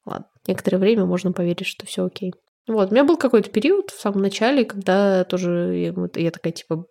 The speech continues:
начиталась. Вот мой, мой сам-, мой самый любимый тип контента, это я вот в Твиттере поэтому перестала сидеть.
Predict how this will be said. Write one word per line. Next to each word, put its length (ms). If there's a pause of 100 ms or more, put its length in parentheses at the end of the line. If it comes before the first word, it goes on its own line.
начиталась. 680
Вот 160
мой, 160
мой 160
сам-, 200
мой 120
самый 280
любимый 340
тип 200
контента, 800
это 200
я 120
вот 100
в 80
Твиттере 320
поэтому 320
перестала 380
сидеть. 400